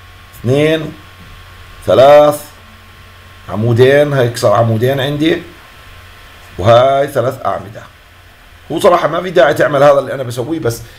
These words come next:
الواحد بيرتبها هيك لأول مرة، خصوصًا عبين ما تتعود على عملية الضرب، بعدين بتسويها شفوياً.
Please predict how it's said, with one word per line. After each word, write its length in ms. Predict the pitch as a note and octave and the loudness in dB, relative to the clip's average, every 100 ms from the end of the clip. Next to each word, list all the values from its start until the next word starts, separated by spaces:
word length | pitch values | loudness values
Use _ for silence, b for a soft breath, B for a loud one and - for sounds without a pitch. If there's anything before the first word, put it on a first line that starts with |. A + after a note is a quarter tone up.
| B - | B -8
الواحد 440 | A#2+ F3+ F3+ D3+ | 2 4 4 0
بيرتبها 500 | D#3 D#3 D#3 G3 E3+ | -2 -2 0 2 4
هيك 260 | D#3 D3 B2+ | 4 2 -2
لأول 360 | A2+ E3 D#3+ | -4 -2 0
مرة، 280 | D#3 D3 C3+ | 2 2 2
خصوصًا 240 | A2+ C#3+ | 0 -8
عبين 180 | - D3+ | -4 -2
ما 100 | D3+ | -2
تتعود 480 | - A#2 F3 E3+ D3 | -4 0 2 4 2
على 180 | C#3+ C#3 | 2 0
عملية 320 | C#3 D#3 D3+ | -2 -2 -2
الضرب، 360 | C#3 A#2 C#3 B2+ | -2 -4 -4 0
بعدين 180 | E3 | -2
بتسويها 600 | F3+ F3+ F3+ F3 F3 - - - - | -2 0 4 4 4 -2 -12 -16 -12
شفوياً. 600 | - F3 E3+ F3 A#2+ - | -6 0 2 2 0 -8